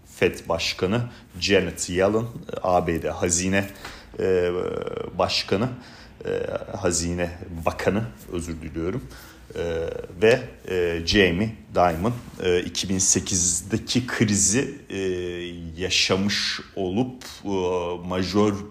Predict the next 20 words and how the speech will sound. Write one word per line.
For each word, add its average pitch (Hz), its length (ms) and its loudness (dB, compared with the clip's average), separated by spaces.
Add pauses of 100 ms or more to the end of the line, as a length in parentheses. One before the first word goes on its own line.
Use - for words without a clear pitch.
bankalar 92 480 2
arasında 90 800 0
C - 320 0
E 95 60 2
O'luk 92 420 -2
görevine 87 520 -2
devam 92 380 2
eden 123 220 0 (540)
tek - 280 -4
kişi. - 280 2 (360)
Bu 113 200 -2
üçünün 95 400 -2
koordineli 101 640 2
bir 101 60 0
şekilde 85 500 -4
diğer 92 340 4
bankaları 90 520 0
da 87 60 2
yanına 78 300 -4
alarak, 113 560 2